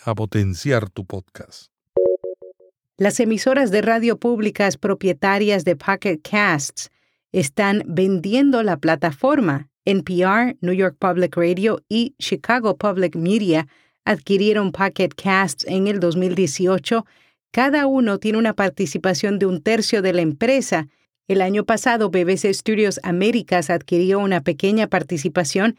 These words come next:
Speaker 2: y A F R, N P R y N Y P R aumentaron su participación en la propiedad al treinta y cuatro punto seis por ciento cada uno. Poco después, la aplicación que costaba tres noventa y nueve se hizo gratuita.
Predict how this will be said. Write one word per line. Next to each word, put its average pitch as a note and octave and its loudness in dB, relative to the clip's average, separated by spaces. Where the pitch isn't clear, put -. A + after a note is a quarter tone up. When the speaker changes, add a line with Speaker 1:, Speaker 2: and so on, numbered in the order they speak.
Speaker 2:
y A#3 2
A G#3 2
F F3+ -4
R, A#3+ 2
N F#3+ 0
P F#3+ -2
R G3 0
y G#3 -2
N G3+ -2
Y G3 0
P F3 -2
R G3+ 2
aumentaron F#3+ 2
su G3+ -4
participación G3 -2
en G3 0
la E3 0
propiedad F#3+ 0
al F#3 2
treinta G#3+ 0
y F#3 -2
cuatro F#3 0
punto F#3 -2
seis F#3 0
por F3+ 0
ciento E3 -2
cada E3 0
uno. B3 2
Poco F#3+ 0
después, B3 0
la E3 0
aplicación F#3 0
que F3+ -4
costaba F#3 0
tres G#3 0
noventa A#3 2
y B3 2
nueve G3+ 2
se F#3 -2
hizo F3+ 0
gratuita. E3 -2